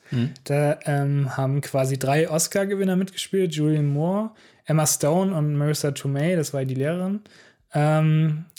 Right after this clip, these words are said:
Speaker 2: und, äh, zwei Oscar-Nominierte, Steve Carell und Ryan Gosling halt. Und die haben auch alle,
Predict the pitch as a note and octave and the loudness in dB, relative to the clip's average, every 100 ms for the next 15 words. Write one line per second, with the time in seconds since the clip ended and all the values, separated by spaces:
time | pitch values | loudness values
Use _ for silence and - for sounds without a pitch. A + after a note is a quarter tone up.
0 | - _ - D#3 F3 F#3+ G3 - - D#3 | -20 _ -2 2 4 2 0 -2 -2 0
1 | D#3 D#3 D#3 - D3 D#3 E3 C#3+ - D3+ | 2 2 0 -2 2 2 2 -2 0 0
2 | D3 D3 D#3 E3+ E3 D#3 D#3 D3+ D#3 - | 0 0 -2 -2 -4 -2 -2 -2 -6 -4
3 | D#3+ - D3+ D3 D3 C#3 C3+ - - C3 | -4 -2 0 0 0 -4 -8 -10 -10 -8
4 | B2+ B2+ B2+ C3 B2 B2 B2+ C3+ - - | -6 -6 -8 -8 -8 -8 -8 -10 -14 -20
5 | - - _ _ _ D3 C#3+ - _ _ | -20 -20 _ _ _ -2 -2 -4 _ _
6 | - C#3+ D#3+ E3 E3+ D3+ - - D3+ F3+ | -2 2 4 4 2 0 -4 -4 0 2
7 | G#3 G#3+ A#3 | 2 0 -2